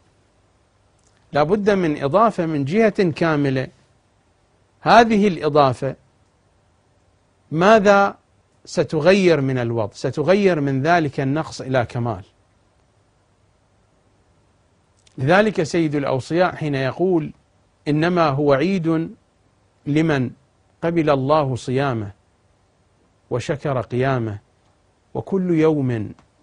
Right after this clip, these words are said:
لا يعصى الله فيه فهو عيد". فهل هناك في حياتنا يوم لا يعصى الله فيه؟ "وكل يوم لا يعصى الله فيه فهو عيد". هل يوجد في حياتنا يوم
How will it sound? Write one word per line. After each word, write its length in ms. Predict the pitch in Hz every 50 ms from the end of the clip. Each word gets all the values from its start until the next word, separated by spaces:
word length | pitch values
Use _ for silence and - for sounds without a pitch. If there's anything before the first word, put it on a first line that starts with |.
| _ - -
لا 180 | 123 127 123
يعصى 340 | 123 131 123 120 - - 127
الله 300 | 117 120 120 131 131 113
فيه 320 | 110 - - 120 117 117
فهو 300 | 104 - 113 104 113 107
عيد". 240 | 104 104 113 107 98 - - - _ _ _ _ _ _ _ _ _ _ _ _ _ _ _ _ _ _
فهل 320 | - 180 170 196 214 175
هناك 440 | 139 156 151 170 190 196 185 - 160
في 220 | 131 - 147 127
حياتنا 800 | - - - 127 143 160 175 165 - - 139 131 131 123 - -
يوم 600 | 120 127 147 160 151 143 135 123 120 107 107 - _ _ _ _ _ _ _ _ _ _ _ _ _ -
لا 200 | 101 120 127 127
يعصى 340 | 127 123 113 120 - - 117
الله 260 | 113 117 120 113 110
فيه؟ 220 | - - 123 113 - _ _ _ _ _ _ _ _ _ _ _ _ _ _ _ _ _ _ _ _ _ _ _ _ _ _ _ _ _ _ _ _ _ _ _ _ _ -
"وكل 320 | 110 - - 147 151 151
يوم 540 | 147 143 151 156 156 160 165 180 196 233 240 _ _ _ _ _ _ _ _ _ -
لا 200 | 131 131 139 135
يعصى 300 | 135 139 110 117 - 120
الله 280 | 117 123 131 139 131 123
فيه 300 | 113 - 139 131 131 127
فهو 320 | - - 113 123 120 110
عيد". 220 | 101 104 101 95 - _ _ _ _ _ _ _ _ _ _ _ -
هل 140 | 135 131
يوجد 340 | 139 165 208 208 208 202 160
في 200 | - - 147 127
حياتنا 720 | - - 131 143 160 175 147 - - 135 135 131 120 110 -
يوم 640 | - 120 139 156 165 156 143 135 127 120 110 107